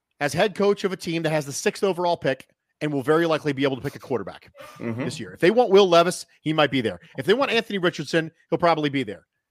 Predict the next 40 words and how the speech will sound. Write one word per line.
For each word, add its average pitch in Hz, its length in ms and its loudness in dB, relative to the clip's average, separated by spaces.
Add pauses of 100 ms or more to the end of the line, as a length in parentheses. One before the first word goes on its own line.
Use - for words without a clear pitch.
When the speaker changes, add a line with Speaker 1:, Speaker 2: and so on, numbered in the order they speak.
(140)
Speaker 1:
Heck, 247 200 0
C 262 240 -2
J 233 140 2
Stroud 220 420 0
might 156 160 0
be 151 140 0
there. 117 240 -4 (280)
Speaker 2:
He 110 100 -8
might. 120 280 -2 (380)
Speaker 1:
So 202 260 2 (760)
there 220 300 2
is 208 500 4 (480)
a 175 100 -2
reasonable 240 460 0
chance - 600 -8 (680)
that 156 140 4
at 165 240 0
the 170 240 -4
end 220 240 -2
of 180 60 -4
the 175 80 -4
next 180 200 -4
couple 180 300 -2
of 131 80 -4
years, 117 400 -4
if 127 100 -12
they 135 100 -2
get 170 160 -2
the 165 60 -8
quarterback 147 380 -2
pick 147 180 -2
right, 110 260 -2 (280)
Indianapolis 202 680 2
goes, 139 280 4
"Oh 127 160 0
gosh, 101 320 -6
we 147 100 -6
had 123 140 -6
Frank 113 240 -10
Reich 101 360 -8